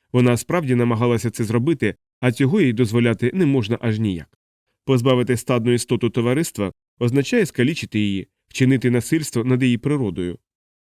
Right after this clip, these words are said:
В'язані чернець усвідомлюють, що стадо існує поза місцем їхнього вигнання, проте вони є його часткою. Але коли стада більше не існує, то для стадної істоти це означає кінець існування. Вона почувається частиною цілого, якого немає,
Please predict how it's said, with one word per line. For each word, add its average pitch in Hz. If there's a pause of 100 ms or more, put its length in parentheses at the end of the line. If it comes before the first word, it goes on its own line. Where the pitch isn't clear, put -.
(160)
В'язані 123
чернець 135
усвідомлюють, 123
що 123
стадо 120
існує 117 (320)
поза 123
місцем 120
їхнього 120
вигнання, 120 (360)
проте 143
вони 139
є 135
його 135
часткою. - (540)
Але 135
коли 127
стада 123
більше 117
не 120
існує, 120 (340)
то 220
для 135
стадної 131
істоти 127
це 120
означає 120
кінець 117
існування. 110 (600)
Вона 131
почувається 120
частиною 120
цілого, 123
якого 117
немає, 107